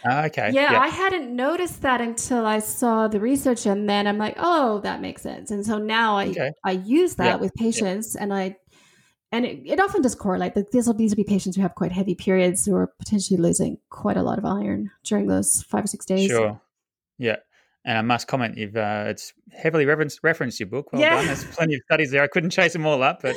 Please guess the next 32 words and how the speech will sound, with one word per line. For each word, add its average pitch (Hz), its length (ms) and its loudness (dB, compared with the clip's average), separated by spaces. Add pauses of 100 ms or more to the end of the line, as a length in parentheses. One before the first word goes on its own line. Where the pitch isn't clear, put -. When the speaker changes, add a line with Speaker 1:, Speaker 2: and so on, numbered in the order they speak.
(140)
Speaker 2:
<laughs> - 100 -14
No. 254 160 2
Speaker 1:
um, 139 340 0
I, - 100 -8
I 131 260 -6
checked 170 160 -6
a 147 40 -6
few. 117 280 -2
<laughs> 254 260 -4 (100)
Speaker 2:
Yeah, - 100 -10
fair 220 160 -6
enough. 196 340 -8 (840)
Speaker 1:
Um, 147 640 2 (180)
the 170 80 2
other 175 120 2
couple 160 500 2 (220)
in 139 500 -6
around 135 320 2
perimenopause 131 560 0
that 123 80 -2
jumped 117 280 -2
out 123 120 4
at 123 80 0
me, 123 220 0 (200)
maybe 123 320 2
more 123 220 0
from 113 140 -8
a - 20 -10
clinical 170 340 -2
perspective, 147 600 0
is, 123 160 0
um, 120 260 0